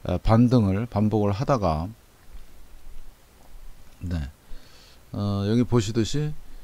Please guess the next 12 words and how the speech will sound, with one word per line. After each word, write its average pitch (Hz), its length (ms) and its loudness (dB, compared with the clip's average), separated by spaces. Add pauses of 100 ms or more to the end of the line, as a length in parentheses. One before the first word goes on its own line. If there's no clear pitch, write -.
(340)
음, 98 360 0
여기서 143 600 4
이제 117 100 4
고점을 117 420 0
찍었어요. 98 640 -4
여기가. 90 540 -2 (200)
예. 78 240 -2 (520)
팔월 135 520 2
얘는 107 520 -2
여기가 95 460 -4
이십육 110 560 2
일. 78 180 0